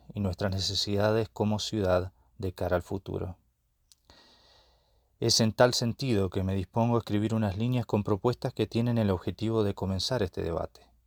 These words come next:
Quizás animar también a otros vecinos y vecinas a sumar ideas para que todos nos sintamos parte y orgullosos de una obra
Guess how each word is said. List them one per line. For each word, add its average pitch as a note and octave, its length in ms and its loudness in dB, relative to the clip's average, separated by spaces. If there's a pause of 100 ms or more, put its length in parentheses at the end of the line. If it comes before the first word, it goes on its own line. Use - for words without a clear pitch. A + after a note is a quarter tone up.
(840)
Quizás - 680 0
animar G#2+ 340 2
también G#2+ 320 0
a G#2 80 4
otros G2+ 240 0
vecinos A2 480 -2
y G#2 60 0
vecinas G2+ 500 -4
a F#2 60 2
sumar G2+ 280 2
ideas G2 320 0
para A2 220 0
que G2+ 140 -2
todos G2+ 640 0 (100)
nos G2 200 -6
sintamos G2+ 440 -4
parte G2+ 520 -4 (560)
y G2 100 0
orgullosos G#2+ 640 0
de G2 100 -2
una G2+ 180 0
obra F2 380 -2